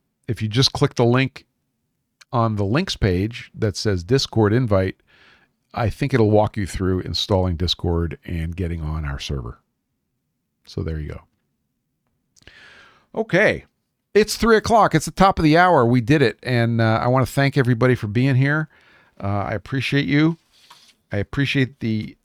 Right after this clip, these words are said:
opportunity to learn and share. Uh, the guys on the Discord server have been fantastic, especially with respect to this old dude learning software. And I appreciate it very much.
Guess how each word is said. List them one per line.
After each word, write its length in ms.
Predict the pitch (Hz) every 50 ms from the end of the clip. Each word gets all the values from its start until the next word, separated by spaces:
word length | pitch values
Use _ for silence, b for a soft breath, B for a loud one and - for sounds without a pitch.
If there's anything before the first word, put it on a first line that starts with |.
| _
opportunity 680 | - 151 - - 110 - - 151 143 139 131 139 143 135
to 140 | - - 113
learn 440 | 110 110 123 131 139 151 175 214 190
and 120 | 123 101
share. 560 | 95 - - - 123 117 120 139 175 196 - - _ _ _ b b b b b b b b
Uh, 160 | - 104 101
the 100 | 101 110
guys 300 | 110 123 127 135 143 120
on 80 | 139 135
the 60 | 120
Discord 440 | 107 113 131 123 - - 131 127 120
server 380 | - - 127 120 120 131 123 120
have 200 | 127 113 95 98
been 220 | 104 98 92 87
fantastic, 760 | - - 113 104 92 - 113 110 110 117 113 - 147 139 -
especially 460 | 113 - - - 117 110 - - 113
with 200 | 107 107 110 -
respect 400 | - 85 - - - 113 107 -
to 180 | - 87 85 87 b b b b b b b b b b b b _
this 300 | - 98 104 113 104 -
old 340 | 120 117 110 110 101 107 107
dude 240 | 107 110 104 104 98
learning 300 | 101 104 107 104 101 87
software. 600 | - - 104 104 110 - - 120 123 135 139 - b b b b b b b b b b b b _
And 180 | 98 92 90 87
I 140 | 98 92
appreciate 480 | 92 87 - - 101 90 - - 95 90
it 100 | 82 85
very 180 | 95 104 95 92
much. 400 | 92 92 80 71 - - -